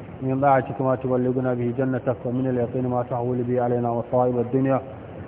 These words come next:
ومتعنا اللهم بأسمائنا وأبصارنا وقواتنا ما أحييتنا، واجعله الوارث منا، واجعل ثارنا على من ظلمنا، وانصرنا على من عادانا. اللهم ارفع عنا البلاء والغلا والزلازل والمحن والفتن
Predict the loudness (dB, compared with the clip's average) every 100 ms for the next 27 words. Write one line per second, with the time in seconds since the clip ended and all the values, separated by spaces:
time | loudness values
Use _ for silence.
0 | -4 0 0 2 0 4 4 4 2 2
1 | 0 0 0 0 2 2 0 2 2 2
2 | 0 0 4 4 4 2 2 6 8 8
3 | 4 4 2 2 -2 -14 -14 -10 -2 4
4 | 10 10 12 12 12 12 8 4 4 6
5 | 6 8 8 6 6 8 8 8 6 8
6 | 6 4 2 4 6 4 2 2 0 0
7 | 2 4 6 4 4 0 2 4 4 4
8 | 0 -14 -14 -12 -4 4 6 6 6 4
9 | 6 4 4 2 0 2 4 6 6 4
10 | 4 4 4 4 4 2 0 2 2 2
11 | -2 -2 -2 -2 -2 -2 -2 4 4